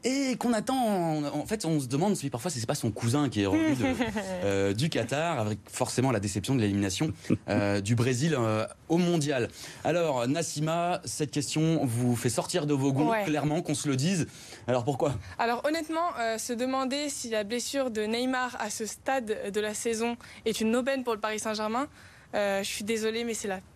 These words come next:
Speaker 2: pire question du monde. Je comprends même pas comment on peut se poser cette question-là. Déjà, premier argument,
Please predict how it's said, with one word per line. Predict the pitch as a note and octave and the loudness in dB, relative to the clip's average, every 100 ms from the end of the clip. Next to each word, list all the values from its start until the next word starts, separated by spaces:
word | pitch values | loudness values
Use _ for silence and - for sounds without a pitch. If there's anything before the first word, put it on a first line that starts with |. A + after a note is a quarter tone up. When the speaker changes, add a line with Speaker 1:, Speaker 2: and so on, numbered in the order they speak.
| - | -10
Speaker 2:
pire | - D#4+ - | 0 0 0
question | - A#3+ - C#4+ C4+ | -2 -2 0 0 0
du | A3 | 0
monde. | B3+ B3 | 0 0
Je | G#3+ | -2
comprends | G#3+ G#3+ | -4 -2
même | A#3 | 0
pas | C4 | 0
comment | C#4+ A3+ | 0 -2
on | A3 | -2
peut | A3+ | -2
se | A3 | -4
poser | G#3 A3+ | -2 -2
cette | A3 A3+ | 0 -4
question-là. | - G#3+ A3+ A#3 | -2 -4 0 0
Déjà, | A#3+ G#3+ G3+ - - - - - | 0 -2 -2 -4 -18 -20 -20 -8
premier | - C4+ | 0 2
argument, | A#3+ A3 G#3+ G#3+ | 2 -2 -2 -4